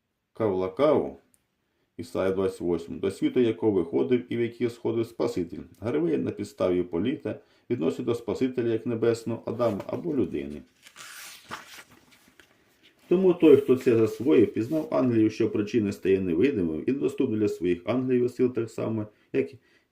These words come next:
І Кавлакав, як і син був невідомим для всіх, так і вони мають бути невідомі нікому, але тоді, як вони всі знають, і через всіх приходять, вони самі залишаються для всіх невидимим і невідомим. Бо коли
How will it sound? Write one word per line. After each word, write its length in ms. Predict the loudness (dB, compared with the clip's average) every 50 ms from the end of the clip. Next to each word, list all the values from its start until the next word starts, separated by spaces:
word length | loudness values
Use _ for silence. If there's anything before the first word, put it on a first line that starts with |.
| _ _ _ _ -14
І 60 | -6
Кавлакав, 840 | 0 2 2 2 4 2 2 2 4 2 4 4 2 0 -4 -6 -6
як 180 | -6 -4 -2 -2
і 60 | -2
син 260 | 0 0 0 0 0
був 160 | 0 -2 0
невідомим 560 | 0 2 2 0 2 2 0 0 2 0 0
для 100 | 0 -2
всіх, 360 | -2 -2 -4 -6 -4 -4 -4 -4
так 200 | -8 -6 -2 -2
і 20 |
вони 240 | 0 0 0 -2 -2
мають 340 | -2 -2 -2 -2 -4 -4 -2
бути 200 | -4 -4 -4 -2
невідомі 440 | -4 -2 -2 0 0 0 -2 0 0
нікому, 500 | -2 -2 -2 -2 -2 -2 -2 -2 -4 -4 -2
але 140 | -2 -2
тоді, 240 | -2 -4 -4 -2 0
як 200 | 0 0 0 0
вони 220 | -4 -4 -2 -4 -4
всі 220 | -6 -6 -8 -8
знають, 360 | -8 -6 -4 -2 -2 -2 -4 -6
і 60 | -12
через 260 | -8 -4 -2 -2 -2
всіх 240 | -4 -8 -10 -10 -6
приходять, 480 | -4 -4 -4 -2 0 0 0 0 0 -2
вони 200 | -4 -4 -4 -6
самі 280 | -6 -6 -4 -2 -2
залишаються 680 | 0 0 -2 -2 -4 -6 -4 -4 -2 -2 -4 -4 -6 -4
для 140 | -2 -2 -2
всіх 280 | -4 -4 -4 -6 -6 -6 _ _ _ -20 -20 _ _ -2
невидимим 500 | 0 0 2 0 0 -2 -2 -2 -2 0 0
і 60 | 0
невідомим. 600 | 2 4 4 2 2 2 0 -2 -2 -6 -8 -12 -14 _ _ _ _ _ _ _ -6
Бо 80 | -4 0
коли 420 | 2 4 6 6 6 4 2 -4